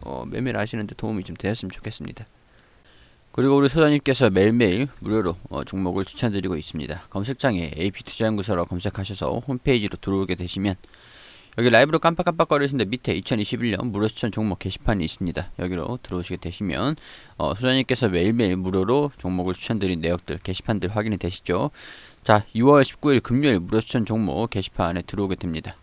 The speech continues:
자, 그리고 들어오시면은, 어, 저희가 장전에는 뉴욕 증시, 미국 증시가 어떻게 진행이 됐는지,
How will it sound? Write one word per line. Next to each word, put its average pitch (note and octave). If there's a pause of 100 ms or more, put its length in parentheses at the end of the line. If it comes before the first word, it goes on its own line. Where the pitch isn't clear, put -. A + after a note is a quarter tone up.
(120)
자, -
그리고 F#2+ (180)
들어오시면은, G#2+ (840)
어, A2
저희가 C3
장전에는 D#3
뉴욕 D#3+
증시, A2+
미국 C3+
증시가 B2
어떻게 A#2
진행이 A#2
됐는지, A2+